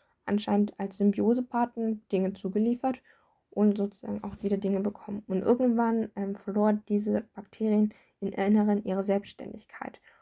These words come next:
und wurden ein Teil der Zelle. Das jedenfalls vermutet man,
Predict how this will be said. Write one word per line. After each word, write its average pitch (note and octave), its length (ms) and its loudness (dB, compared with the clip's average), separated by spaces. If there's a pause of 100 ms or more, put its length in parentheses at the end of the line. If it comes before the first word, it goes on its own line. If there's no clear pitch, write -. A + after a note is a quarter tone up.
(180)
und G#3 240 4
wurden G#3 180 -2
ein G#3+ 160 2
Teil - 260 -4
der - 140 -14
Zelle. - 300 -10 (680)
Das A#3+ 180 2
jedenfalls G#3+ 320 0
vermutet A3 480 0
man, G#3+ 220 -4